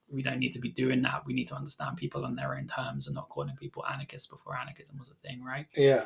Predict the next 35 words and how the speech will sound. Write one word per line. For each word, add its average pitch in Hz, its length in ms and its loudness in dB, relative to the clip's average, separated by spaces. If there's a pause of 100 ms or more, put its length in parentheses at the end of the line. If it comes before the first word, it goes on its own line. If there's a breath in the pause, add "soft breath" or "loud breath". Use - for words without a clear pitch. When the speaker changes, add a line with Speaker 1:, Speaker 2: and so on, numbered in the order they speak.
(100)
Speaker 1:
You 139 100 6
can 147 80 12
Speaker 2:
So 165 80 12
Speaker 1:
talk 151 80 12
Speaker 2:
you're 151 80 12
Speaker 1:
about - 80 12
Speaker 2:
getting 165 180 12
Speaker 1:
this 165 100 12
Speaker 2:
rid 165 140 12
of - 60 2
Godwin 147 360 12
then? 131 140 8
You 143 120 8
shouldn't 156 360 2
talk 147 160 12
about 139 220 12
Godwin? 165 360 12
Are 170 80 8
you 147 60 10
Speaker 1:
I 170 100 12
think 170 40 12
Speaker 2:
saying 196 180 12
Speaker 1:
God-, 190 200 12
Speaker 2:
that? 220 120 8
Speaker 1:
Godwin's 175 360 10
important 170 460 8
in 151 100 8
the 143 60 6
sense 143 380 4
that, 143 340 8
that 143 200 6
that 147 260 8
was 143 260 4
the 139 80 -8
point, 139 380 6